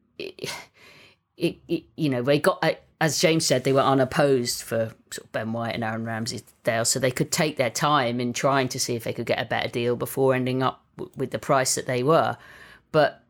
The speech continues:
if Rafinha, if Arsenal had desperately wanted Rafinha and the selling price was a bit more, then if they'd have gone in with a bigger price early on, it's done,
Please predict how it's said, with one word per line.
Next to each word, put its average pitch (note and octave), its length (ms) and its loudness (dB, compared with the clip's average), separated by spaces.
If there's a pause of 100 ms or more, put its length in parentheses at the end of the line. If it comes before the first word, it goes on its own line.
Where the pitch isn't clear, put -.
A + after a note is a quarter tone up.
(640)
if D#3 140 -6
Rafinha, F#3 560 0 (140)
if A#3+ 220 4
Arsenal A3 380 2
had D#3 180 0
desperately E3+ 400 0
wanted C#3+ 260 -2
Rafinha B2+ 800 -2
and C3 280 -2
the C3+ 100 -2
selling C3+ 300 0
price B2+ 340 -2
was B2+ 140 -4
a A#2+ 60 -4
bit C3 220 -4
more, A#2+ 380 -6
then C3+ 320 -2 (200)
if D3+ 120 -8
they'd G3 180 2
have - 160 -2
gone E3+ 220 4
in D3+ 260 0
with D3 140 0
a C#3+ 80 4
bigger C#3+ 320 -2 (240)
price C#3 280 2
early C#3 240 2
on, C3+ 140 0
it's - 220 -6
done, D#3 280 0